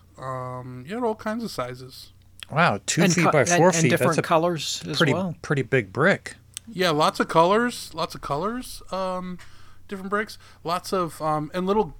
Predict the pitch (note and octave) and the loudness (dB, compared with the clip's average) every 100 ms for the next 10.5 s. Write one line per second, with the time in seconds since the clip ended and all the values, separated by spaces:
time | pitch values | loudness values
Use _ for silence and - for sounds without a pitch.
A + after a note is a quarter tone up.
0 | E3+ F3+ F3 E3+ E3 D3+ C#3+ C3+ - E3 | -8 -4 -2 0 0 0 -2 -6 -8 -8
1 | C#3 C3+ B2+ - - - - - - - | -6 -8 -14 -20 -20 -20 -20 -20 -20 -10
2 | C#3+ C#3 C3+ C#3+ C#3 - - _ _ - | -6 -6 -10 -14 -20 -20 -20 _ _ -20
3 | - - - - F#3 D#3+ E3+ D3+ D3 C3+ | -20 -20 -20 -12 -8 -6 -6 -4 -4 -4
4 | D#3 F#3 - - C3 C3+ - A3 G#3 - | -6 -10 -14 -12 -10 -12 -12 -14 -14 -20
5 | - _ _ - - G#2 C3 C#3+ - A#3 | -20 _ _ -20 -8 -2 0 0 0 2
6 | A3 F#3 G3+ C3+ - - - C3+ C#3+ D#3+ | 2 2 0 -2 -10 -20 -10 -8 0 0
7 | E3 D#3 D3 C#3 E3+ D#3 C#3 - - D#3 | 2 2 2 2 2 2 -2 0 0 0
8 | - B2 C3 A#2+ - C#3 - G#2+ B2 D3 | 0 2 0 0 0 0 0 -2 2 0
9 | A#2 - B2 A#2 C3 B2 B2 G2+ C#3 A2+ | 0 -4 -4 0 0 2 0 0 -2 0
10 | A2+ C#3+ A#2+ - | 0 -2 -4 -10